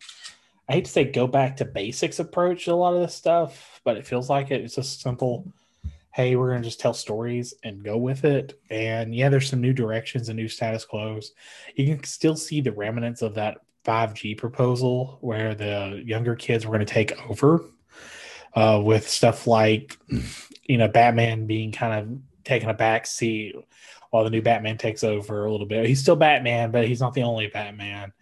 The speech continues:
Uh, Superman's kinda having, like, a, a weird kind of death watch right now, uh, with their books. It's, they're really setting up, uh, John, John Kent taking over, his son, that Sup-, you know, the current Superboy of sorts, uh,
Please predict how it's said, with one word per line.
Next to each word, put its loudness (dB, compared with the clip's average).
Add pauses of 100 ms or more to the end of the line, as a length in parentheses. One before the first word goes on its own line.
(440)
Uh, 4
Superman's 2
kinda 4
having, 4
like, -12
a, -14 (120)
a 2
weird 2
kind 0
of -12
death -8
watch -2
right -2
now, -2 (680)
uh, -6
with -6
their 2
books. 2
It's, -8
they're -2
really 2
setting 0
up, -2
uh, -6
John, -4 (120)
John -2
Kent -4
taking -4
over, -4 (100)
his -12
son, -4 (560)
that -4
Sup-, -6
you -4
know, -4
the -8
current -6
Superboy -4
of -8
sorts, -6 (200)
uh, -2